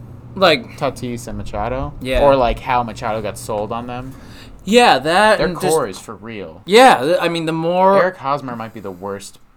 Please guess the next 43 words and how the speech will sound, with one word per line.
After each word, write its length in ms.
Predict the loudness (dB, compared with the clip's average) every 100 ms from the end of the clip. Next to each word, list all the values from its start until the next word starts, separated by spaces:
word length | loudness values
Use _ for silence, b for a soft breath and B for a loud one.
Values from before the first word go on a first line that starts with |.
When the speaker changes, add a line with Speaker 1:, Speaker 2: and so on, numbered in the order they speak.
| _
Speaker 2:
player 320 | -12 -10 -10
on 100 | -12
their 120 | -14
infield. 520 | -18 -18 -20 -20 -20 -20 _ _
Speaker 1:
Yeah. 200 | -16 -14 -16 _ _ _ _ _ _ -20
Which 100 | -16
Speaker 2:
Isn't 100 | -12
Speaker 1:
is 60 |
Speaker 2:
that 160 | -12 -10
Speaker 1:
scary. 140 | -8
Speaker 2:
funny? 320 | -6 -8 -12 -14
Speaker 1:
<laughs> 60 | -8 -6
Which 100 | -6
is 160 | -6
scary. 680 | -6 -6 -2 0 0 -4 -8 -6
Speaker 2:
Yeah, 180 | -4
'cause 160 | -4 -6
he's 200 | -8 -6
an 80 | -6
average 380 | -6 -6 -8 -10
player 360 | -8 -4 -4
at 140 | -6 -6
worst. 500 | -6 -6 -10 -14 -10
Speaker 1:
Uh, 240 | -8 -8 -8
I 100 | -4
just 220 | -4 -4 -6
remember, 420 | -4 -4 -2 -4
like, 200 | -4 -6
thinking 200 | -10 -8
these 140 | -8
last 220 | -8 -8 -10
couple 140 | -10
days, 240 | -8 -8 -8
I'm 100 | -12
thinking 240 | -14 -12
more 180 | -12 -10
and 80 | -10
more 140 | -12
about 280 | -12 -12 -10
it, 120 | -12
the 80 | -12
more 240 | -10 -8
I, 180 | -8 -12